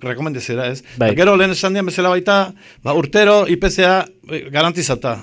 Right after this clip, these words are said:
Speaker 1: Osea, hori ja automatikoki, vamos. Eta gutxieneko pentsio hori, ba, mila eta larogei, ez? Gero, eh, beste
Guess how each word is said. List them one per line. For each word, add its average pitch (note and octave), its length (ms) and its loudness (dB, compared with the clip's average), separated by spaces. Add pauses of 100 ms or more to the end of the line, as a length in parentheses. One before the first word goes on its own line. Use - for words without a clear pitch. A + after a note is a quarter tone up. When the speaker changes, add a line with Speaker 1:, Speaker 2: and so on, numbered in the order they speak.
(120)
Speaker 1:
Osea, B2+ 280 -6
hori D#3 220 0
ja E3+ 220 4
automatikoki, D3+ 840 -2
vamos. C3+ 420 -8 (720)
Eta C3 280 -2 (180)
gutxieneko D#3 380 -4
pentsio D3 260 -2
hori, D#3 160 0
ba, B2+ 80 -2
mila C#3 220 -2
eta D3 120 -4
larogei, C#3 380 0
ez? D#3 300 -8 (840)
Gero, G3+ 600 4 (200)
eh, D#3 440 2
beste C3+ 240 -4